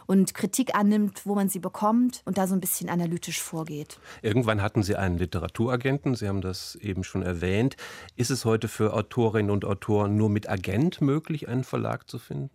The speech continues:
Speaker 2: Ganz realistisch?
Speaker 1: Ich glaube, in den allermeisten Fällen ist das so. Ich habe mal eine Zahl gehört, wie viele Manuskripte über Agenturen an Verlage kommen. Und wenn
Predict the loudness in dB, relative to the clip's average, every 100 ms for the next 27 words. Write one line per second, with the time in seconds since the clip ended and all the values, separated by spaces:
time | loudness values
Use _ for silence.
0 | -2 0 0 0 0 0 -8 -16 -18 -6
1 | -4 2 2 2 0 0 -2 -2 -4 -6
2 | -6 -6 -4 -6 -4 -4 -4 -4 -6 -8
3 | -8 0 2 4 4 4 2 2 2 2
4 | 2 2 0 -6 -2 0 2 2 2 -2
5 | -4 -6 -6 -6 -2 0 2 0 0 -2
6 | -4 -4 2 2 4 4 2 -2 -18 -2
7 | -2 0 2 2 2 -2 -8 -4 -2 -2
8 | -2 -4 -8 -14 -16 0 2 4 2 2